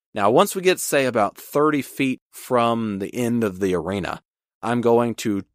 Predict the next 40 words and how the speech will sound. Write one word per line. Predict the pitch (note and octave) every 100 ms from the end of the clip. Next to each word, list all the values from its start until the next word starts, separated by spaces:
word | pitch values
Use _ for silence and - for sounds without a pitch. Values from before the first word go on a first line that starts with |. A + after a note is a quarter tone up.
| -
slowly | - - C#3+ C#3+ D#3 D#3 D#3+ D#3+ - _ _ _ _
remove | C3 A#2+ A2 A#2 C#3 D3 C#3
my | B2 A2+
outside | A2 A#2 - - B2 G#2+
leg, | A2 A#2+ D3+ F3+ G3 _ _ _ _
take | - B2+
that | B2+ A2+
pressure | - C3 B2 B2
off, | A2 A2+ F3+ - - _ _ _ -
and | A#2
then | A#2+ B2+ B2+ B2+
if | A#2+ B2
I | A2
need | A2+ G3 G#3+
to, | - A#2+ G2 F#2+
I'll | F#2+
draw | F#2+ F#2+ G#2 A#2 C#3 D3+
on | D3
those | C3+ A#2
reins. | A2+ C#3 C#3 A#2+ A2 - - _ _ _ -
But | A2+
as | G2+ B2
I | A#2
draw | G#2 C3+ D#3
on | C#3
those | A#2 A2
reins, | D3 D#3+ G2+ F#2+ - A#2+ _
when | - A2+
I | A#2+
say | - F3+ C#3+
slowly | - E3+ F#3 F3+
remove | C#3 B2 A#2+ C3+
my | A#2 G2
leg, | F2+ G#2 E2+
I | D#2+
don't | F#2 A#2
mean | G#2+
completely | F#2 G#2+ F#2+ - A2+ F#2+
remove | E2 E2 F2 E2+
it. | -